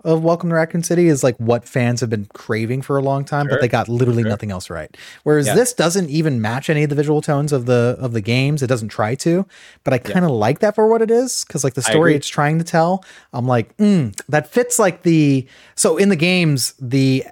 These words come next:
Speaker 1: like, the S Suite umbrella is called White Umbrella. And I, I think we finally got, like, a look into what White Umbrella operates like with
Speaker 2: Totally
Speaker 1: Evelyn and all that
Speaker 2: agree.
Speaker 1: shit. And I was like,
Speaker 2: Totally
Speaker 1: "This is
Speaker 2: agree.
Speaker 1: really cool." Th-, they would want the fanciest shit. They would, of course, live in these fucking, like, pop-up suburbs.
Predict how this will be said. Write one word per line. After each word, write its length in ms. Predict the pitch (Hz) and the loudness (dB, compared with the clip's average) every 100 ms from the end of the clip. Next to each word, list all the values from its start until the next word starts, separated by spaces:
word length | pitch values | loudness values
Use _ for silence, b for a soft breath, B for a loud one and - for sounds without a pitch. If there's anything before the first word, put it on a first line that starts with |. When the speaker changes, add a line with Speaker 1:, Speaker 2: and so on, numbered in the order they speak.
| _ | _
Speaker 1:
like, 320 | 127 127 120 | -4 0 0
the 260 | - 120 117 | 0 0 0
S 180 | - 151 | -2 -2
Suite 540 | - - 160 185 - - _ - | 0 0 0 0 -6 -12 _ -2
umbrella 380 | 170 165 170 | 0 2 2
is 100 | 185 | 0
called 240 | - 147 107 | 0 -2 0
White 260 | 110 117 | 0 0
Umbrella. 440 | 98 90 62 69 - b b b _ | -2 -10 -14 -18 -20 b b b _
And 200 | 127 123 | -4 0
I, 100 | 127 127 | 0 0
I 60 | |
think 160 | 135 135 | -4 0
we 80 | 143 | -2
finally 340 | - 139 143 | 0 0 0
got, 220 | 135 131 | 0 0
like, 120 | 131 127 | -2 -4
a 60 | |
look 260 | 113 123 - | 0 -2 -2
into 160 | 120 | -4
what 220 | 120 110 - | -4 -6 -6
White 240 | 101 107 | -6 -2
Umbrella 420 | 135 135 143 160 170 | 0 2 2 2 2
operates 480 | 156 165 185 190 - | 0 2 0 0 0
like 200 | 185 196 - | -2 -2 -2
with 100 | 135 | 0
Speaker 2:
Totally 120 | 139 | 4
Speaker 1:
Evelyn 320 | 139 160 165 | 4 4 4
and 100 | 170 | 4
all 100 | 170 | 4
that 80 | 175 | 2
Speaker 2:
agree. 80 | 175 | 2
Speaker 1:
shit. 300 | - 196 - B B B | 2 0 0 B B B
And 100 | 151 | 0
I 40 | |
was 80 | 151 | 2
like, 60 | 147 | 4
Speaker 2:
Totally 60 | 143 | 2
Speaker 1:
"This 100 | 208 | 2
is 60 | |
Speaker 2:
agree. 80 | 175 | 2
Speaker 1:
really 160 | 202 190 | 2 2
cool." 240 | 320 240 | 2 2
Th-, 120 | 160 156 | 0 -2
they 180 | 151 185 | 2 2
would 140 | 160 | 4
want 260 | 151 226 220 | 2 0 0
the 80 | |
fanciest 500 | 156 180 196 202 202 | -2 0 0 0 0
shit. 260 | - 180 175 | 2 0 2
They 100 | 160 | 2
would, 80 | 143 | 2
of 80 | 135 | 0
course, 320 | 151 185 - | 0 0 0
live 180 | 156 160 | 0 0
in 80 | |
these 160 | 156 147 | 0 0
fucking, 340 | 156 147 156 | 0 0 -2
like, 200 | 143 131 | -2 -4
pop-up 400 | - 143 139 147 | -4 -2 0 -2
suburbs. 600 | - 127 127 135 131 - | 0 0 2 2 0 -4